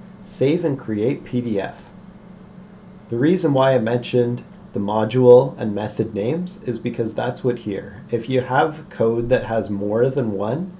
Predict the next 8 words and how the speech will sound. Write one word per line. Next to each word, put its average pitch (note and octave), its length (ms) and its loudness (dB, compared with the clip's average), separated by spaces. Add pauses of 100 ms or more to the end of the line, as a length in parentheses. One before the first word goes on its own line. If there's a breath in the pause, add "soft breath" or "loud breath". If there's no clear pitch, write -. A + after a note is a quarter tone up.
(460 loud breath)
you'll A2 220 2
have A#2 200 -4
to C#3 80 -2
select G#2+ 460 -2
it G#2+ 100 -6
from G2 240 -6
this F#2 240 -8
list. - 440 -12